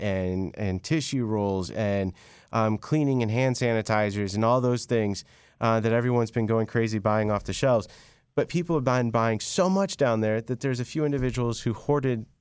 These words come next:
to the extent of needing storage garages, which you have to wonder, are they that unsettled in their panic and fear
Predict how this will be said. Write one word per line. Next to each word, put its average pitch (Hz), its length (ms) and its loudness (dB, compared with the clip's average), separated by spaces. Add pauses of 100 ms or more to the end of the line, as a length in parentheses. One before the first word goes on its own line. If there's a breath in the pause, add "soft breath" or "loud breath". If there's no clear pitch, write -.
(220)
to - 100 -14
the 127 80 2
extent 131 320 0
of 117 80 -2
needing 117 480 0 (220)
storage 139 380 0
garages, 80 560 -2 (460 soft breath)
which 135 380 0
you 139 140 -2
have 175 200 0
to 151 100 0
wonder, 143 480 0 (520 soft breath)
are 147 140 2
they 135 180 0
that 147 300 0
unsettled 139 800 0 (300)
in 127 120 0
their 123 140 0
panic 135 480 -2
and 117 180 -2
fear 110 560 -2